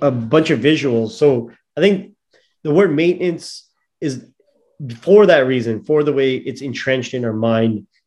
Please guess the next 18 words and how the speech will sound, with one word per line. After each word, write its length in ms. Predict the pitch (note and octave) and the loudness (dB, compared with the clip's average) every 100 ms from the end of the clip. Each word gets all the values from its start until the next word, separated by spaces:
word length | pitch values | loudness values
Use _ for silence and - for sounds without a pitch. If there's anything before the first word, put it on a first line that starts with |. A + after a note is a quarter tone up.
| _ _ _ | _ _ _
is 120 | C3+ | -4
not 260 | A#2+ C3 - | 0 0 0
the 80 | A#2+ | -2
right 240 | A#2+ A2+ | -2 -2
word 220 | B2 A#2+ | -4 -2
anymore. 460 | A#2 A2+ A2 A2 G2+ | -2 -2 -4 -8 -8
It's 180 | - A2+ | -10 0
gotta 220 | E3 D#3 | 2 2
be 200 | C#3 D3 | 2 0
about, 320 | B2 B2+ A#2+ | 2 0 -2
like, 300 | A2 G#2+ F#2+ _ _ _ _ _ _ _ _ _ | -4 -10 -14 _ _ _ _ _ _ _ _ _
how 220 | - D#3 D#3+ | -8 0 4
do 100 | F3+ | 6
we 440 | F3 F3 D#3+ - _ _ _ _ _ D#3 | 6 4 0 -6 _ _ _ _ _ -4
ensure 640 | D3+ D3 - D3+ D3 C#3+ | -4 -4 4 6 8 6
vehicles 600 | A#2 C3+ C#3 C#3+ C3 A#2 | 4 -2 -2 -2 -4 -4
are 380 | A#2 A#2+ A2+ - | -6 -4 -4 -4
up 260 | C3+ C3 | -6 -6